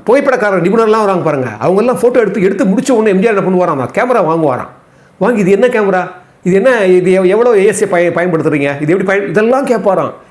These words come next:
என்னென்ன ரீசெண்டாக வந்திருக்குது எல்லாம் கேட்பாராம். அதாவது என்ன சொல்றாரு, அவரு எல்லா துறையிலும் எல்லா, ஆ, எ-, விஷயங்களையும் கேதர் பண்றதுல அப்படிப்பட்ட ஒரு தலைவர் எம் ஜி ஆர் அப்படின்னு குறிப்பிடுறாரு தேங்காய் சீனிவாசன்.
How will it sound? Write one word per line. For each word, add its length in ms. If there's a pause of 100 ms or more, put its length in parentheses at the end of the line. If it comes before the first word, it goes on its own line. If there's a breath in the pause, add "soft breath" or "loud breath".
என்னென்ன 360
ரீசெண்டாக 420
வந்திருக்குது 280
எல்லாம் 260
கேட்பாராம். 360
அதாவது 300
என்ன 120
சொல்றாரு, 500 (380 loud breath)
அவரு 440
எல்லா 300
துறையிலும் 500
எல்லா, 760 (240 loud breath)
ஆ, 320
எ-, 380 (120)
விஷயங்களையும் 720 (100)
கேதர் 340
பண்றதுல 260
அப்படிப்பட்ட 800
ஒரு 440 (400 soft breath)
தலைவர் 320
எம் 180
ஜி 140
ஆர் 120
அப்படின்னு 320
குறிப்பிடுறாரு 420
தேங்காய் 240
சீனிவாசன். 420